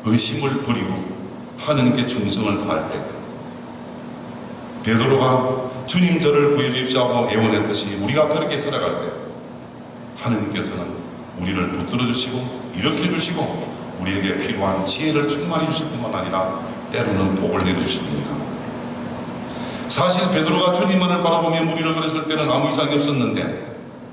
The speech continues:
무슨 생각이 들어 발밑을 내려보는 순간 물에 빠지고 말았습니다. 우리의 시선도 마찬가지입니다. 우리 눈높이를 어디다 두느냐? 하늘에 두느냐, 땅에 두느냐, 세속에 두느냐, 하느님께 두느냐에 따라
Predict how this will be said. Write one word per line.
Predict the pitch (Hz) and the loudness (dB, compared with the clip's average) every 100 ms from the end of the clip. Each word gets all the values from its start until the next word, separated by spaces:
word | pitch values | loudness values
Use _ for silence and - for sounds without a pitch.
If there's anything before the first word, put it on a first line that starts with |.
| - - - - - | -16 -16 -16 -16 -6
무슨 | 202 220 214 208 | 2 4 6 6
생각이 | 208 190 190 190 | 4 4 4 6
들어 | 196 190 | 6 4
발밑을 | 190 196 214 196 208 208 | 4 4 4 4 4 4
내려보는 | 196 180 185 185 | 4 2 2 2
순간 | 170 170 147 | 2 2 2
물에 | - 143 | 2 2
빠지고 | 143 139 120 | 2 0 0
말았습니다. | 107 - - - - - - - - - - - - - - - - | 0 0 -4 -6 -10 -14 -16 -16 -18 -18 -18 -18 -18 -18 -18 -14 -4
우리의 | 120 151 147 | -2 0 0
시선도 | 147 143 143 139 120 | 0 -2 -4 -4 -2
마찬가지입니다. | 113 - 143 - 95 - - - - | 0 -2 -4 -4 -6 -8 -8 -12 -10
우리 | 120 156 | -8 -6
눈높이를 | 139 156 160 156 143 | -6 -6 -6 -4 -6
어디다 | - 135 | -2 -2
두느냐? | - - 143 151 - - - - - - - - - - - - - - - | -2 -2 -2 -4 -6 -10 -12 -14 -14 -14 -14 -14 -14 -14 -14 -14 -12 -10 -2
하늘에 | 214 220 190 | 2 2 2
두느냐, | 175 156 147 139 - | 0 -2 0 0 0
땅에 | 151 - | 0 0
두느냐, | - - - - - - - - - - - - - - - - | -2 -4 -6 -8 -10 -12 -14 -14 -14 -14 -14 -14 -12 -12 -12 -8
세속에 | - 143 143 143 143 | -2 2 2 4 4
두느냐, | 135 120 110 | 2 2 2
하느님께 | - 156 156 135 - | 0 0 0 0 -2
두느냐에 | 113 107 101 101 | -2 -2 -2 -2
따라 | 95 - | 0 0